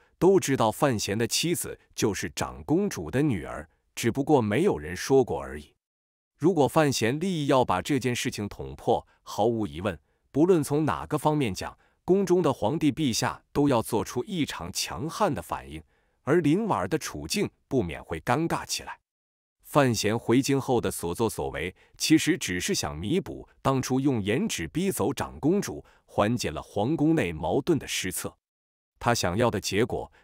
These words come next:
就是逼着那位或许另有打算的皇帝陛下，在最短的时间内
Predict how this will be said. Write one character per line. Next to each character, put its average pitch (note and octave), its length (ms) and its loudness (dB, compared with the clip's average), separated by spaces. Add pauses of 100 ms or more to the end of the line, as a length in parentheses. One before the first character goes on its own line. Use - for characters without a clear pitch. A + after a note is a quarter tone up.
就 C#3 180 4
是 G#2+ 140 -2
逼 C#3 300 2
着 B2 100 0
那 A2 220 0
位 E2 340 -2
或 - 240 2
许 - 160 -2
另 F3 180 2
有 A#2+ 160 4
打 C#3 240 -4
算 C#3+ 220 -2
的 - 80 -4
皇 G#2 320 -4
帝 D3+ 100 4
陛 D#3+ 220 0
下， - 260 -2 (240)
在 D#3 160 2
最 G#3 360 2
短 - 260 -6
的 - 100 -4
时 - 220 -2
间 B2 220 2
内 E2 180 -2